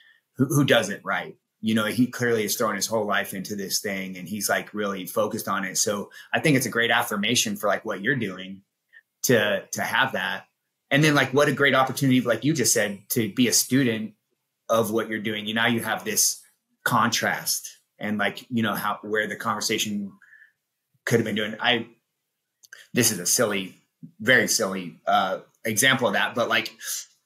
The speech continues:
you know, I, I did a jujitsu tournament recently, and, um, and I had someone record all of my, my matches, and I just, I literally broke, I, I was able, it was nice to be able to have a way to, like, break down every little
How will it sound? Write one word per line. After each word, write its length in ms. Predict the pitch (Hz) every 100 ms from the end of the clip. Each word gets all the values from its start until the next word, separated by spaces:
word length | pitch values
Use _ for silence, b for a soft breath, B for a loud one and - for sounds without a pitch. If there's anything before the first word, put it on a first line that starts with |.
| _ _ _ -
you 80 | 135
know, 200 | 107 113
I, 200 | 113 123
I 80 | 123
did 160 | 127 127
a 80 | 123
jujitsu 680 | 127 120 151 131 107 98 -
tournament 420 | 110 101 95 92
recently, 680 | 98 - 92 82 82 - -
and, 540 | 110 110 107 104 104 110
um, 460 | - 110 104 98 101
and 140 | 113 110
I 120 | 104
had 220 | 117 123
someone 240 | 139 123
record 460 | 113 107 127 131 101
all 300 | 80 104 117
of 160 | 110 110
my, 560 | 110 101 101 101 101 _ -
my 260 | 101 101 98
matches, 800 | 113 175 - 95 101 101 - - B B B
and 120 | 110
I 100 | 131
just, 300 | 180 147 - -
I 120 | 160
literally 500 | 143 131 170 147 120
broke, 360 | 98 120 120 -
I, 220 | 107 135 131
I 100 | 135
was 180 | 139 127
able, 180 | 139 127
it 80 |
was 160 | 123 110
nice 220 | 135 143
to 80 | 131
be 80 | 127
able 120 | 104
to 60 | 92
have 340 | 117 117 113
a 80 | 101
way 220 | 104 104
to, 100 | 98
like, 200 | 95 95
break 260 | 110 104 -
down 480 | 101 101 95 92 - _ _ -
every 440 | 117 117 113 110
little 640 | 104 110 113 110 104 101